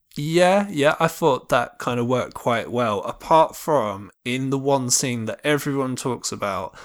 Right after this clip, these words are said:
So you've got a character who's this sort of female lieutenant who the guys, 'cause it's an Italian film in the eighties, obviously they're quite macho. Um, they're talking about how this woman, you know, she's quite cold,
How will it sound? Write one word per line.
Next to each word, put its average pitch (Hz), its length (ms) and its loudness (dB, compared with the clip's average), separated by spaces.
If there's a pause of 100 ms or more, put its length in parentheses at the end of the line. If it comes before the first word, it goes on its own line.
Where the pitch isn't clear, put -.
So 135 300 2
you've 131 340 -2
got 202 160 2
a 170 60 -2
character 135 560 0
who's 120 240 -2
this 123 120 -2
sort 120 180 -2
of - 40 -6
female 143 560 0
lieutenant 110 720 -6 (300)
who 113 420 -2 (160)
the 120 100 -4
guys, 110 720 0 (220)
'cause 127 180 0
it's - 220 -6
an 110 80 -4
Italian 101 500 -6
film 98 340 -8
in 95 100 -12
the 98 100 -10
eighties, 95 420 -8
obviously - 220 -6
they're 95 100 -10
quite 101 320 -6
macho. 101 600 -6 (640)
Um, 101 380 -8
they're 117 140 -4
talking 139 320 -2
about 120 280 -2
how 113 220 -2
this 107 280 -6
woman, 107 300 -4
you 101 100 -6
know, 92 80 -8
she's - 160 -4
quite - 320 -6
cold, 98 600 -6